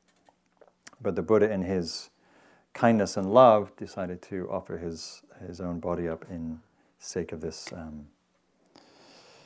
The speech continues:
sake of this pregnant deer. And so when the, the, the, the Buddha in, a, in the deer form puts his head on the chopping block and the, the, the, the, all the king's, uh, retinue realize that this is the king of the deer,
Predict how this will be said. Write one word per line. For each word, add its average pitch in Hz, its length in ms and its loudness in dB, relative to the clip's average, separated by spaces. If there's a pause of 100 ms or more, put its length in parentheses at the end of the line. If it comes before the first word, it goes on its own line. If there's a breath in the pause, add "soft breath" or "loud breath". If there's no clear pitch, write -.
(340 soft breath)
sake - 220 -12
of - 40 -8
this 85 120 -8
pregnant 87 460 -2
deer. 110 340 10 (300)
And 104 160 4
so 107 520 12
when 101 600 4
the, 104 440 -2 (200)
the, 120 400 -6 (680)
the, 101 160 -4 (300)
the 101 60 -2
Buddha 104 320 10
in, 98 100 8
a, 95 40 4 (140)
in 101 120 0
the 92 80 2
deer 104 260 6
form 101 320 6
puts - 180 -6
his 87 120 -8
head 107 140 8
on 95 80 6
the 95 60 0
chopping 107 340 4
block 95 280 6
and 90 180 -2
the, 85 180 -2 (720 soft breath)
the, 85 440 -6
the, 92 100 -6 (220)
the, - 140 -10
all - 140 -12
the 92 180 -14
king's, 87 720 -2
uh, 87 200 -6
retinue 92 440 2
realize 98 420 12
that 90 80 -6
this 87 140 -6
is 87 100 -6
the 85 100 -6
king 101 300 0
of 87 100 0
the 80 80 -4
deer, 110 420 6